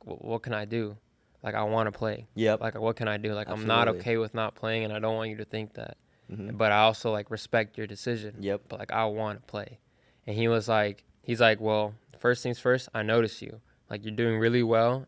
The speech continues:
Speaker 1: and, like, you just gotta keep doing it
Speaker 2: Yep.
Speaker 1: and, like, wait for your opportunity."
Speaker 2: Mm-hmm.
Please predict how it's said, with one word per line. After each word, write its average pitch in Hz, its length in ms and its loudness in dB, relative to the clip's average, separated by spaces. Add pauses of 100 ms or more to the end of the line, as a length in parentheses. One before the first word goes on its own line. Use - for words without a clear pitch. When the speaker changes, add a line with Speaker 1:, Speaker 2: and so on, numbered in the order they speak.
Speaker 1:
and, 107 140 -10
like, 104 120 -12
you 107 100 -10
just 107 120 -16
gotta 110 220 -4
keep 117 280 -6
doing 120 340 0
it 139 220 -4
Speaker 2:
Yep. 95 240 -8 (120)
Speaker 1:
and, 104 120 -4
like, 101 200 -4
wait 113 200 2
for 110 120 0
your 110 80 6
opportunity." 107 560 -4
Speaker 2:
Mm-hmm. 110 200 -10